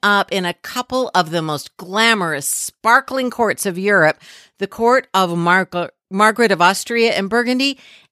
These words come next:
and the court of Francis the First in France, where Anne Boleyn served Queen Claude.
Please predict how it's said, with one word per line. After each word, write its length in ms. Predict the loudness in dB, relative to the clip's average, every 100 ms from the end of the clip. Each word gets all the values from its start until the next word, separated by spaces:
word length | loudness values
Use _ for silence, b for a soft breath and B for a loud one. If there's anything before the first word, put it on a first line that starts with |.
| _
and 500 | -2 2 2 2 0
the 140 | -4 -8
court 520 | -8 -2 2 2 2
of 200 | 2 0
Francis 720 | -2 -4 0 2 0 0 -2 0
the 140 | -4
First 520 | -2 2 4 4 -2
in 240 | -2 -2 -2
France, 640 | -4 -2 0 -2 -6 -2
where 180 | 0 0
Anne 280 | 0 -2 -2
Boleyn 460 | -4 -2 -2 -4 -10 B B B
served 560 | -10 -2 -2 -2 -6
Queen 380 | -16 -10 -8 -8
Claude. 640 | -10 -6 -2 -2 -4 -8